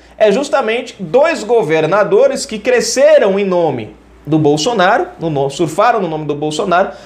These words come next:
mas por incrível que pareça, são, é os dois piores governadores do Brasil. Tem os estados mais afetados,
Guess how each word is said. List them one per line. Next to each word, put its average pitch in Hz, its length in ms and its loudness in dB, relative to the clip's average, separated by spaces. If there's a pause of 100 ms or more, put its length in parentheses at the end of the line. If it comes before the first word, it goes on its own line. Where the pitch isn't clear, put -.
(140)
mas 262 300 0
por 285 180 -8
incrível 233 400 -4
que 214 100 -6
pareça, 240 420 0
são, 254 220 -4
é 226 120 2
os 247 100 -2
dois 190 420 0
piores 262 540 -2
governadores 233 920 0
do 180 340 -2
Brasil. 180 1000 -2
Tem 170 100 0
os 180 140 0
estados 110 420 -2
mais 202 300 0
afetados, 170 680 -2